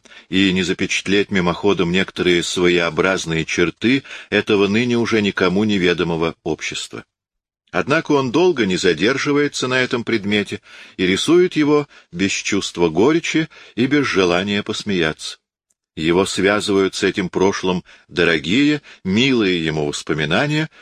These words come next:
ибо они имеют отношение к его матери. Мать Гюго была роялисткой. Впрочем, надо признаться, что этот мирок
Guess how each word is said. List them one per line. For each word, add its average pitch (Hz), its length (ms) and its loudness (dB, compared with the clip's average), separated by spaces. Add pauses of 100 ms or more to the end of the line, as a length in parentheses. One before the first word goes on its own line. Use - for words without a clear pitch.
(200)
ибо 160 320 2
они 131 300 0
имеют 127 280 0
отношение 104 760 0
к - 100 -14
его 80 520 -2 (240)
матери. 73 640 -4 (1600)
Мать 87 280 0
Гюго 87 340 0
была 85 420 0 (340)
роялисткой. 80 1000 -4 (1600)
Впрочем, 113 420 0
надо 117 240 2
признаться, 107 640 0
что - 200 -2
этот 101 340 0
мирок 98 460 0